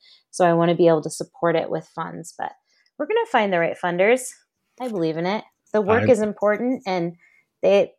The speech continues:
Speaker 1: like, Field of Dreams, right? If you build it,
Speaker 2: Right.
Speaker 1: they will come.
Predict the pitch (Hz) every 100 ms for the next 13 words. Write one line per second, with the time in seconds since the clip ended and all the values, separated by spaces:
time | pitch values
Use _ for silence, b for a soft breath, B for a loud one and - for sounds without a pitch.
0 | _ - - 202 185 - 247 226 214 -
1 | 226 190 170 170 180 185 196 170 208 214
2 | 208 202 190 185 220 196 170 165